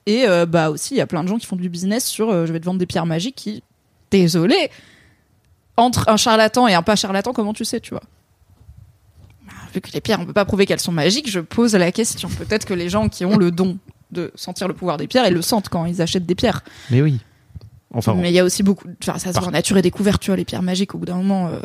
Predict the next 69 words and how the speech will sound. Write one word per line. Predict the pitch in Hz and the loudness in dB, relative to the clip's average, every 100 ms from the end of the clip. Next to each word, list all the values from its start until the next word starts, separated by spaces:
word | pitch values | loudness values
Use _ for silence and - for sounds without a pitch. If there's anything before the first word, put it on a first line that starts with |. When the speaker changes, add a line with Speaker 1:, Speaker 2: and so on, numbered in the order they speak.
| 50 - | -10 -2
Speaker 1:
on | |
va | 185 | 2
Speaker 2:
Oui. | |
Speaker 1:
pas | 190 | 4
me | 196 | 4
dire | 220 | 2
que | 214 | 0
tous | - 226 | -2 2
les | 214 | 2
gens | 208 | 2
qui | 208 | 0
en | 185 | 0
achètent | 170 - 233 233 - | 0 0 -2 -4 -8
et | 175 | -8
qui | - | -2
mettent | 175 170 | -2 2
bien | 196 | 0
quarante | - 196 196 202 | 2 4 4 4
balles | 202 214 | 4 4
dans | 185 | 4
leur | 156 - | 2 2
quartz | 202 - - | -2 -2 2
rose, | 202 196 202 170 127 | 4 4 2 0 -6
sourcé | - 180 - 190 | -8 -6 -4 -2
on | 208 | -2
ne | |
sait | 190 202 202 | -2 0 0
où, | 202 208 180 | 2 2 2
euh, | 156 156 151 151 156 160 | 2 2 0 -2 -2 -4
pour, | - 180 151 | -4 -2 0
euh, | |
niquer | 165 170 | 0 -2
des | 180 | -2
carrières | 185 180 190 | 0 0 2
à | 175 | 0
l'autre | 180 | -2
bout | 175 | -4
du | 180 | -4
monde, | 196 254 - - - - - 214 | -2 0 -4 -8 -20 -20 -12 -6
ils | |
sentent | - 240 240 | -2 0 2
le | 220 | 0
pouvoir | 202 208 214 | 0 4 4
de | 196 | 4
la | 180 | 2
pierre, | - 202 - | 0 -4 -4
tu | - | -6
vois. | 185 196 | -2 0
C'est | 185 | 0
parce | 202 190 - | 0 0 0
que | 302 | -2
aussi | 196 175 - 320 466 _ | -4 -6 -4 -2 -4 _
Speaker 2:
Vous | - | -6
la | 110 | -4
sentez, | - 127 196 | -2 -4 -4
la | 214 | -4
petite | 147 - | -6 -6
opinion, | 139 - 147 277 | -6 -4 0 2
là, | 254 | 2
ou | |
pas ? | 127 117 - | 2 0 -2
<laughs> | - | 0
La | 156 143 | 2 2
hot | |
take, | 135 190 202 156 | 2 0 2 2
elle | |
est | 131 | 2
là. | 120 | 2
Speaker 1:
Ça | 123 | 2